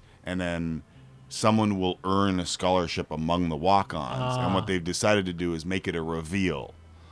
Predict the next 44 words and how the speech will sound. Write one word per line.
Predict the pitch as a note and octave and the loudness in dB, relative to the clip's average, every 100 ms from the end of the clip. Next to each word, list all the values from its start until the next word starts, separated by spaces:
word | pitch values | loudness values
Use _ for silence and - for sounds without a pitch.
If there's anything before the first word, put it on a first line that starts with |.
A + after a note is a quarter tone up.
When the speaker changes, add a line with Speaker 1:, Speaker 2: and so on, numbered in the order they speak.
| - - | -20 -4
Speaker 1:
where | F2 E2+ D#2+ D2+ C#2+ - - - - - | 2 4 4 2 -2 -10 -20 -20 -10 -2
they'll | E2+ | -2
film | D#2+ G#2+ G#2 G2+ | 0 4 6 6
it, | F#2 F2+ - | 4 0 -4
and | E2 E2 | -6 -6
the | D#2+ | -4
kid | - F2+ | -2 -2
will | E2+ | -2
come | - F#2 | 0 0
into | E2+ E2+ | 2 2
a | |
meeting, | D#2+ E2 D#2+ | 0 -2 -2
and | D#2+ | -4
their | D2 | -6
coach | - D#2 - | -6 -6 -6
will, | D2+ D2+ - - - | -8 -10 -12 -20 -8
you | - A#2+ | 0 4
know, | A#2 | 6
"I | A#2 | 4
need | C#3+ D#3+ B2+ | 4 2 4
you | C#3+ D3 C#3 | 6 6 4
to | C3 | 0
be | A2+ A#2+ C3+ | 4 4 8
in | E3 F#3 F3+ F3 D3+ - - - A#2 | 10 12 10 8 4 -4 -20 -4 -2
at | A2+ | 2
nine | C#3+ D#3+ E3 E3+ | 4 8 10 10
A | D#3+ D#3 | 10 10
M, | D#3 D#3+ C#3 | 8 6 8
working | B2+ F3+ E3+ E3 D3+ | 12 12 12 6 6
hard, | D3+ D#3 D#3 D#3 - - | 8 10 10 10 6 4
blah, | F3+ F3 | 10 12
blah, | E3 | 12
blah, | D3+ D3 | 10 6
blah, | C3+ C3+ C#3 | 6 8 6
blah, | B2+ - - | 4 -4 -2
and | A2 | 6
here's | C3+ E3 C#3 | 12 12 12
your | C3+ | 6
scholarship." | - C#3 B2 G2+ F#2 | 8 10 10 8 2
And | - | 4
he'll | G#2 | 6
put | - A#2+ | 6 6
it | |
down | G#2 | 2